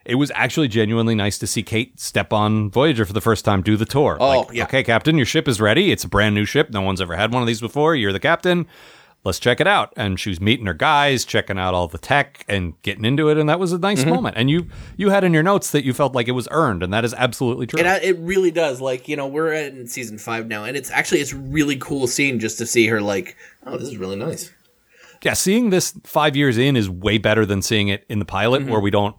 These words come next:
Speaker 1: care yet. Like, now that we've really seen her on the ship and it's seen it become her home
Speaker 2: Yeah.
Speaker 1: and, and everything else, and is like, "Aw, this is where it all started. That's nice."
Speaker 2: My, my actual, my only thing about that is that, uh,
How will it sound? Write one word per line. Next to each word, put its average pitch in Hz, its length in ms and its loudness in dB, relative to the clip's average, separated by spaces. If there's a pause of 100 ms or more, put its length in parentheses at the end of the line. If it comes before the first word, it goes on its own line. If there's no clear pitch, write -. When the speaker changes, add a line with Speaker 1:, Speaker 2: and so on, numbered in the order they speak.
(180)
Speaker 1:
care 104 260 2
yet. 160 380 0
Like, 117 320 -2 (260)
now 120 160 0
that 160 120 2
we've 117 280 -4 (180)
really 113 320 2
seen 120 300 0
her 110 180 2
on 107 120 2
the 95 100 0
ship 135 260 0
and 98 80 -4
it's 90 140 -6
seen 107 340 -2 (380)
it 120 180 -2
become 107 360 0
her 90 180 -4
home 131 360 4
Speaker 2:
Yeah. 117 120 2
Speaker 1:
and, 87 300 -4
and 80 180 -8
everything 85 260 -6
else, 156 300 2
and 113 180 -2
is 107 120 -2
like, 101 180 -2
"Aw, 123 320 4 (300)
this 214 160 0
is 151 80 0
where 117 120 6
it 123 60 6
all 175 100 6
started. 185 400 0
That's - 220 -6
nice." 170 280 -4
Speaker 2:
My, 170 180 2
my 180 180 0
actual, 190 340 0
my 156 240 -4
only 151 300 -4
thing 147 220 -6
about 131 260 -2
that 147 300 -2
is 120 340 -2
that, 107 380 -6 (260)
uh, 87 360 -6